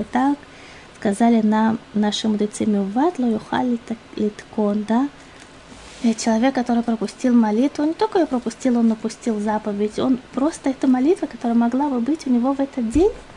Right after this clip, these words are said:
её уже никогда не будет. И я помню, был такой случай с самим Рав Пинкусом, когда он ехал, э, э, ехал, э,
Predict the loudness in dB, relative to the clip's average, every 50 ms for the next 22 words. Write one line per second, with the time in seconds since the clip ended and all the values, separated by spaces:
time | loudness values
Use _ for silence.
0 | -20 -20 -18 -10 -4 -2 0 0 0 0 2 0 0 0 -2 -6 -8 -6 -4 -4
1 | -2 -2 -2 -4 -4 -4 -8 -8 -8 -8 -10 -12 -18 -20 -20 -20 -20 -20 -20 -20
2 | -20 -20 -20 -14 -6 -6 -6 -6 -6 -12 -18 -18 -18 -18 -18 -18 -20 -20 -20 -20
3 | -14 -6 -4 -2 0 0 0 0 2 4 6 8 8 6 6 4 2 -2 -2 -2
4 | -4 -6 -4 -2 -4 -4 -2 0 0 0 0 0 -4 -6 -6 -4 0 2 4 4
5 | 4 4 2 0 -2 -4 -4 0 2 2 2 0 -2 -6 -4 -2 -2 -2 -2 -4
6 | -6 -14 -20 -20 -20 -20 -20 -20 -20 -20 -20 -20 -20 -20 -20 -20 -20 -20 -12 -6
7 | -4 -2 0 0 2 4 4 4 6 6 4 4 2 2 2 0 0 0 -4 -4
8 | -2 -2 0 0 0 0 0 0 -2 -4 -6 -10 -20 -20 -20 -20 -20 -20 -20 -20
9 | -18 -20 -20 -20 -16 -10 -6 -4 -2 0 0 0 -2 -2 -6 -8 -12 -20 -20 -20
10 | -20 -20 -20 -20 -20 -20 -20 -16 -8 -4 0 0 0 0 0 -2 -2 -2 0 0
11 | -2 -2 -2 -2